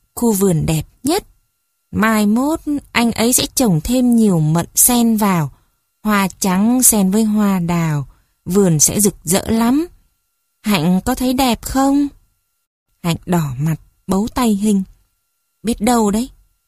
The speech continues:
việc gì đến mình?" Đấy rồi Hạnh xem,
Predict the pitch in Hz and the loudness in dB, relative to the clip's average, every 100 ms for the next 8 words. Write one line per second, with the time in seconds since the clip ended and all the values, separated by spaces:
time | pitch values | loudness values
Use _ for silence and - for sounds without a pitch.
0 | _ 208 226 - 240 220 233 302 302 254 | _ 0 0 2 2 4 2 2 2 2
1 | 254 262 - _ _ _ _ _ _ _ | 2 -2 -8 _ _ _ _ _ _ _
2 | _ _ _ _ _ _ _ _ _ _ | _ _ _ _ _ _ _ _ _ _
3 | _ _ _ _ _ _ _ _ - 185 | _ _ _ _ _ _ _ _ -8 -2
4 | 180 196 262 254 180 175 - - - 202 | 0 0 0 0 -2 -2 -4 0 2 2
5 | 214 214 | 2 0